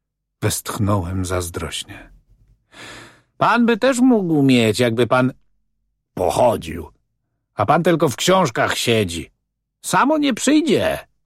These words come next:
Grunt, aby dziś”. „A jutro?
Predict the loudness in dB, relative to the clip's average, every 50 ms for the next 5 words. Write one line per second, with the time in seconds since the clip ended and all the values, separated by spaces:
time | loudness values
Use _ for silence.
0 | _ _ _ _ _ _ _ _ _ -8 -2 0 2 4 4 4 4 4 4 6
1 | 4 4 4 0 _ _ _ _ -6 -4 -2 0 0 0 0 0 0 2 2 2
2 | 0 -2 -6 -8 -12 _ _ _ _ _ _ _ _ _ _ _ _ _ _ _
3 | _ _ _ _ _ _ -2 0 2 2 2 0 -2 -2 -4 -2 0 0 -2